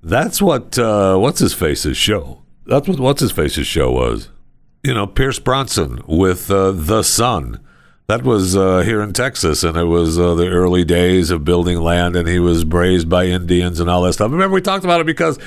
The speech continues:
the timeline didn't work. I love the show, and I love the premise behind it, but the way they built it up,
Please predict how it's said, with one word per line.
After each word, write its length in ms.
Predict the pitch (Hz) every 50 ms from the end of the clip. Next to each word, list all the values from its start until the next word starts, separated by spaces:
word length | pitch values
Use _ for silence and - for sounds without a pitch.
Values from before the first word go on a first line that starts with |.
| - - -
the 100 | 147 143
timeline 500 | - - 175 170 165 160 156 151 147 143
didn't 280 | 143 151 151 143 143 143
work. 420 | 147 156 135 90 - - - - - - - - - - - _ _ _ _ _ _ _ _ _ - - _ -
I 160 | 131 127 131
love 340 | 131 135 147 170 180 160 143
the 120 | 127 107
show, 480 | - - - 147 113 85 73 71 80 110
and 140 | 98 92
I 40 | 95
love 280 | 98 104 123 135 123 110
the 80 | 101
premise 420 | - - - 156 151 139 117 92 -
behind 400 | - 90 71 85 78 73 71 76
it, 160 | 82 80 78
but 260 | 82 107 110 107 95
the 100 | 101 107
way 260 | 107 117 127 139 139
they 160 | 127 123 120 113
built 400 | 101 107 127 139 135 127 - 117
it 100 | 104 107
up, 360 | 135 143 120 98 92 -